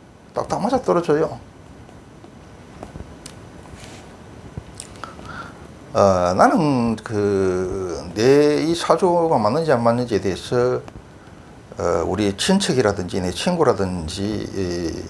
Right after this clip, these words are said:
그 사주팔자를 입수해가지고, 어,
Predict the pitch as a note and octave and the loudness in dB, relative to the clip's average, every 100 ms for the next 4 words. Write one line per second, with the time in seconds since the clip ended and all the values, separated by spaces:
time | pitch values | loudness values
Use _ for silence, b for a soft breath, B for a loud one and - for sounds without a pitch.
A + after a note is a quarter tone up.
0 | - - - - - - - - E3+ G3 | -16 -20 -20 -18 -18 -16 -10 0 0 0
1 | G3 F#3+ D#3+ - - D#3 D#3 D3 B2+ B2+ | 0 2 2 0 2 4 4 2 -2 -2
2 | C3 - - - - - - - - - | -2 -6 -16 -20 -20 -20 -20 -20 -20 -14
3 | F#2+ F2+ F2+ F2 F2+ | -8 -6 -6 -4 -6